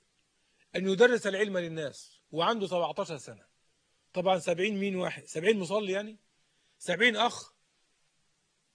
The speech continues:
سبعين أخت؟ سبعين عالم من علماء المدينة أجازوا مالكاً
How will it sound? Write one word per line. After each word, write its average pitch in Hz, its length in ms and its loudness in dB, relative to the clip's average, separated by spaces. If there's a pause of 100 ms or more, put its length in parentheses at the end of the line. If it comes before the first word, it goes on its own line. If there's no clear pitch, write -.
(400)
سبعين 208 380 2
أخت؟ - 500 4 (1600)
سبعين 170 680 -2
عالم 185 680 4 (800)
من 170 120 -4
علماء 202 380 4
المدينة 226 500 2 (1160)
أجازوا 208 640 4
مالكاً 226 800 0